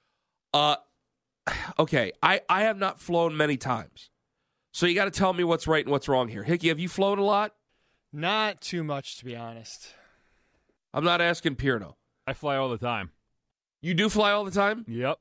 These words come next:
Speaker 3: I'm a traveler.
Speaker 1: Really? Well, see, th-, th-, now I'm even more upset because I actually need you for this. What's the proper protocol? The video of the woman who's sitting on the plane where she reclined and the guy in, behind her is,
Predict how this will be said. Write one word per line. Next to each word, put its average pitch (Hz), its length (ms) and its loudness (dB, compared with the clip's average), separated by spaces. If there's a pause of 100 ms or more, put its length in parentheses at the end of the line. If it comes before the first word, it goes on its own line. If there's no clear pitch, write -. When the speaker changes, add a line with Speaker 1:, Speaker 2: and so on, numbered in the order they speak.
Speaker 3:
I'm 123 80 -4
a 123 60 -2
traveler. 104 560 -6 (440)
Speaker 1:
Really? 220 340 2 (1200)
Well, 143 80 4
see, 175 180 0
th-, 160 380 -6
th-, 156 100 0
now 143 220 4
I'm 156 100 0
even 151 140 0
more 170 180 2
upset 147 320 0
because 127 220 -4
I 127 80 2
actually 123 220 -4
need 143 220 0
you 110 80 -2
for 101 120 -8
this. 85 260 -16 (440)
What's 214 260 0
the 214 80 2
proper 185 340 2
protocol? 127 540 0
The 120 120 -2
video 190 460 0
of 160 140 -2
the 151 80 0
woman 160 340 0
who's 139 220 -2
sitting 170 320 0
on 165 100 2
the 143 80 0
plane 151 400 0
where 131 100 0
she 131 160 -4
reclined 151 600 0
and 127 100 -2
the 123 60 -2
guy 139 280 4
in, 131 200 -2
behind 139 340 0
her 135 100 4
is, 123 240 -2